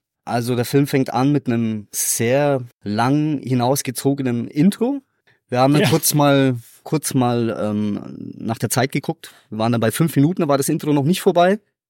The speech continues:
Speaker 2: Ja, ja, ist schon lang.
Speaker 1: Ist ein langes Intro. Ähm, ja, der Film fängt an auf Krypton.
Speaker 2: Ja.
Speaker 1: Das ist eine, eine Art ältester, Ältestenrat, eine Regierung,
Speaker 2: Ja.
Speaker 1: die, ähm, drei Schurken verurteilen.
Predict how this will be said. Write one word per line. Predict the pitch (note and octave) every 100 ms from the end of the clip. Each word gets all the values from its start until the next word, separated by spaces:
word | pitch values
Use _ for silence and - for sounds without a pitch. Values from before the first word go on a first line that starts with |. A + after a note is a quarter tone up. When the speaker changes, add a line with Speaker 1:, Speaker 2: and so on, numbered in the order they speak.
| _ -
Speaker 2:
Ja, | A#2+ A#2+ C3 C3+ - _ _ -
ja, | A#2 C#3 B2
ist | F#3+
schon | G#3+ D#3
lang. | D3 F#3 - _
Speaker 1:
Ist | C3+ -
ein | E2+
langes | E2+ F2 -
Intro. | - F#2+ G2+ _ _ -
Ähm, | G#2 A#2+ B2+ B2+ B2+ A#2+ _ _ _
ja, | - C3 B2+ G#2+ F#2+ -
der | G2+ A#2
Film | D#3 E3
fängt | C#3 -
an | C3+ D#3+
auf | - A#2 A2+ - -
Krypton. | C#3+ G3 - G3 A3+ C4 _ _ -
Speaker 2:
Ja. | D3+ C#3+ _ _ -
Speaker 1:
Das | F#2+
ist | -
eine, | G2 -
eine | G#2 G2
Art | G2+ G#2+ -
ältester, | A#2+ C#3 - B2+ C3 -
Ältestenrat, | G#2 C3+ D3 - C#3+ C3 B2+ C3+ C#3 - -
eine | G2+ G#2+ G#2
Regierung, | G#2 C3 C#3 D3 D3+ D3+ - -
Speaker 2:
Ja. | C3 B2 _ _ A2
Speaker 1:
die, | G#2+ G#2+
ähm, | G2+ G2 G2 F#2+
drei | G#2 G2+
Schurken | - C3+ C#3+ C#3 C3+ C3+ C3
verurteilen. | - - C3+ C#3+ C#3+ C#3 D3 D3